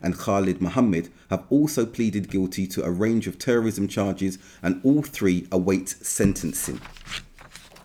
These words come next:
Um, just at this point, I think that the Muslim world was disgusted at the Lars Vilks depiction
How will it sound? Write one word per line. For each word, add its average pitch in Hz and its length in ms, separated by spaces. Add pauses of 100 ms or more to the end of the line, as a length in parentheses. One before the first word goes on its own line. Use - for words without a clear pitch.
(680)
Um, 95 180
just 139 240
at 104 120
this 104 120
point, 92 380 (320)
I 87 80
think 95 340
that 92 280 (420)
the 90 120
Muslim 101 440
world 87 340
was 85 320 (480)
disgusted - 760 (840)
at 90 300
the 87 440 (160)
Lars 92 360
Vilks - 640 (600)
depiction 90 600